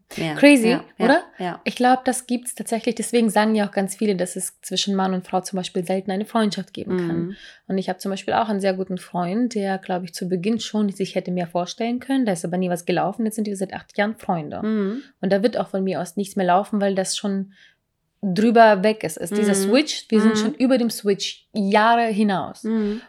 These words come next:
Speaker 2: Und ich glaub, wenn man auf diesen Switch irgendwie umsteigt
Speaker 1: Mhm.
Speaker 2: oder den ergreift, ähm, oder zulässt, dann ist es, glaub ich, schwer, wieder zurück zur Freundschaft zurückzugehen.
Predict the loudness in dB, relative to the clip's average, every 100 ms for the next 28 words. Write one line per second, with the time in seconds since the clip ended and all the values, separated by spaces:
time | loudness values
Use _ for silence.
0 | _ _ 0 2 2 0 -4 _ -16 -4
1 | -4 0 0 0 -2 -2 -4 -4 -4 -4
2 | -4 -6 -6 -6 -6 -6 -2 -2 -4 -8
3 | -2 -2 -2 -6 _ -2 0 0 0 -2
4 | -4 -6 -4 -4 -2 -6 -10 -20 _ -20
5 | _ _ -2 0 0 0 0 0 -2 2
6 | 2 0 -6 -20 _ _ _ _ _ 4
7 | 6 6 4 0 0 0 0 0 2 2
8 | 0 -2 -4 -4 -8 -6 -2 0 0 -2
9 | -8 -14 -16 -16 -16 -18 -16 -12 -12 -12